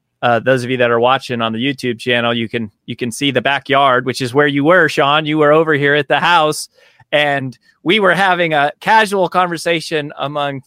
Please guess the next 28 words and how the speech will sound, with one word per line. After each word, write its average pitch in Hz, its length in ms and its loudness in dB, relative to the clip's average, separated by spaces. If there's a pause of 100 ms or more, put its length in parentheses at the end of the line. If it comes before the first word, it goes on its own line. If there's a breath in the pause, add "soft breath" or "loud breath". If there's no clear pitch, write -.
(140)
uh, 135 240 -4 (100)
friends, 160 640 -2 (340)
and 143 220 -2
this, 151 220 2
this 151 220 -2
topic 147 400 -4
came 143 280 -4
up 147 260 0 (400)
m-, 143 260 -4
mostly 165 760 2
from 143 560 0 (500)
the 147 240 0
most 147 340 2
expensive 156 720 -2
marketing 143 440 -2
mistake 135 400 -4
I 135 220 0
ever 131 440 -2 (120)
have 131 200 -2
made 127 240 -2
in 120 80 -6
my 113 140 -2
life. 127 360 0 (120)
And, 147 160 -4
and 131 160 -2
I 123 80 0
say 135 220 -4
I, 131 300 0